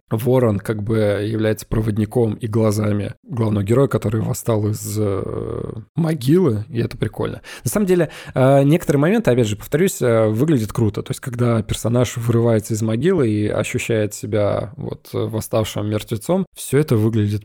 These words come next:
максимально жестоко, и он такой по грязи, в дожди, вот это вот все. Идет, страдает, голый, у него пар изо рта, вокруг грязь, грязища какая-то. Ва.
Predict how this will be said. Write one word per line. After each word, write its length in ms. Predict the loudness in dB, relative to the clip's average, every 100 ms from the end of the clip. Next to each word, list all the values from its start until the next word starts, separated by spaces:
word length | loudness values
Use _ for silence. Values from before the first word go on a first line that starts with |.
| _
максимально 1200 | -6 -2 -2 -4 -4 -2 2 2 2 2 0 0 -2
жестоко, 800 | -2 -4 -6 -4 0 0 -2 -6
и 300 | -4 -4 -2
он 240 | -2 -2
такой 320 | -4 -6 -6
по 200 | -2 -2
грязи, 580 | 0 0 0 -2 -2 -2
в 240 | -6 -8 -2
дожди, 640 | -2 0 -4 -4 -4 -4
вот 160 | -6 -8
это 140 | -8
вот 100 | -8
все. 320 | -6 -2 -2 0
Идет, 580 | -2 -2 2 2 2 0
страдает, 800 | -4 -2 0 2 2 2 0 -2
голый, 680 | 0 2 4 4 2 0
у 100 | -2
него 200 | 2 2
пар 360 | 2 2 2 2
изо 200 | 2 0
рта, 480 | 0 -2 0 0 -4 -4
вокруг 340 | -2 0 0 0
грязь, 580 | 0 2 4 2 0
грязища 540 | -2 0 0 0 -4 -6
какая-то. 500 | -4 0 0 -2 -6
Ва. 300 | -4 -4 -4